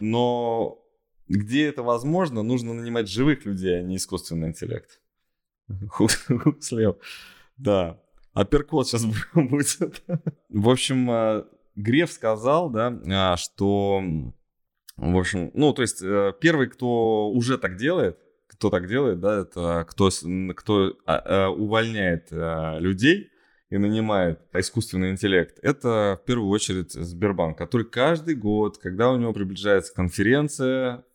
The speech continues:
он говорит о том, что новые триста миллиардов в прибыли Сбербанка — это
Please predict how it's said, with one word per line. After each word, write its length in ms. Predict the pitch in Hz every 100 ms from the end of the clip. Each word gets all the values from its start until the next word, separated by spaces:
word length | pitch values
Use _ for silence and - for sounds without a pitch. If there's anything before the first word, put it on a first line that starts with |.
| -
он 480 | 85 85 85 85 85
говорит 380 | 82 85 82 -
о 40 |
том, 280 | - 110 113
что 260 | - -
новые 480 | 90 113 123 104 92
триста 400 | - 107 101 -
миллиардов 560 | 92 95 101 98 82 82
в 220 | - -
прибыли 460 | - 113 98 90 87
Сбербанка — 720 | 82 92 95 98 156 156 92
это 580 | - 113 113 - 87 80